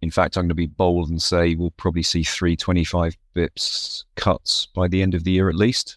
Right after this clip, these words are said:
So you can write that one down as well, Maureen. On a lighter note, I'm probably, I have to back England to win the Euros in twenty twenty-four in Germany.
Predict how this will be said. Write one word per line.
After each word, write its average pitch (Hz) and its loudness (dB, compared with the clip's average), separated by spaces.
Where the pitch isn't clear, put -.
So - -4
you 80 0
can 87 -2
write 90 0
that 85 0
one 85 -2
down 82 0
as 82 -6
well, 85 0
Maureen. 82 -2
On 107 2
a 104 4
lighter 110 2
note, 113 4
I'm 98 0
probably, 101 2
I 85 0
have 101 -2
to - -2
back 90 0
England 90 0
to 92 -2
win 85 -2
the 87 0
Euros 87 -2
in 87 -4
twenty 90 0
twenty-four 98 0
in 98 0
Germany. 110 0